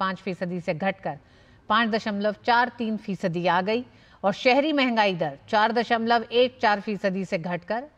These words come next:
चार दशमलव एक एक फीसदी पर आ गई है। दूध, मिल्क प्रोडक्ट्स की महंगाई दर अप्रैल में दो दशमलव नौ सात फीसदी रही, जो मार्च में तीन दशमलव तीन आठ फीसदी थी। सब्जियों की महंगाई अप्रैल में सत्ताईस दशमलव आठ शून्य फीसदी रही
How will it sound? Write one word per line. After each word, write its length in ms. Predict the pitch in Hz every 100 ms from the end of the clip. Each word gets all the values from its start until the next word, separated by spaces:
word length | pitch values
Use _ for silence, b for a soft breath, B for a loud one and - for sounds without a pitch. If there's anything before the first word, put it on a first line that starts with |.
| -
चार 180 | 196 190
दशमलव 460 | 196 202 190 202 -
एक 240 | 269 294 226
एक 160 | 202
फीसदी 400 | - 170 165 160
पर 180 | 156 165
आ 100 | 151
गई 160 | 147 143
है। 160 | 139 - _ b b b b b
दूध, 400 | 170 240 294 269 -
मिल्क 240 | 214 226 208
प्रोडक्ट्स 480 | 214 196 220 - -
की 120 | 233
महंगाई 460 | 202 180 180 185 175
दर 260 | 202 247 247
अप्रैल 360 | 196 - 226 214
में 160 | 226
दो 120 | 196 185
दशमलव 460 | 180 196 180 185
नौ 200 | 175 208
सात 240 | 208 214 214
फीसदी 400 | 214 190 196 214
रही, 280 | 208 214 247 b b b -
जो 120 | 202
मार्च 320 | 208 214 202 -
में 120 | 226
तीन 240 | - 214
दशमलव 420 | 202 190 196 196 196 -
तीन 200 | 240 240
आठ 180 | 226 208
फीसदी 420 | 220 196 202 208
थी। 220 | - 233 - _ _ b b b b _
सब्जियों 400 | 240 196 220 277 277
की 100 | 277
महंगाई 480 | 247 233 240 254 247
अप्रैल 320 | 240 240 240
में 260 | 247 320 359
सत्ताईस 420 | - 214 - 208 190
दशमलव 480 | 202 208 196 190 185 -
आठ 200 | 220 240
शून्य 320 | - 240 233
फीसदी 440 | 226 226 226 208 220
रही 320 | 208 220